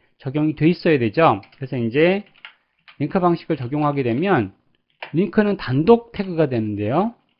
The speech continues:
지금처럼 알이엘 방식이, 릴레이션 형식이 스타일 시트다. 자, 이 형식에 대한 알이엘 스타일 속성은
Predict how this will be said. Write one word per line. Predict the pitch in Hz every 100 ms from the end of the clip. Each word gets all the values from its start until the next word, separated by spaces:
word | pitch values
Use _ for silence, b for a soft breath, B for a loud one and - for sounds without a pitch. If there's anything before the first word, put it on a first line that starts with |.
| _ _
지금처럼 | - 123 131 - 113 127 160 190 214 202
알이엘 | 101 123 165 160 139 113 101 _ _ - _ _
방식이, | - 123 127 127 120 156 180 220 220 -
릴레이션 | 135 180 202 180 175
형식이 | 170 214 - 151 147 147 101 _ _ _ _ _ _
스타일 | _ - 190 180
시트다. | - 220 - 135 117 123 113 _ _ _ _ -
자, | 160
이 | 156 208
형식에 | 214 247 247 233 _ 175 180
대한 | 165 160 160 160 156 151 117
알이엘 | 123 151 165 165 160 156
스타일 | - - 180 180 170 151 _
속성은 | - - 196 143 127 156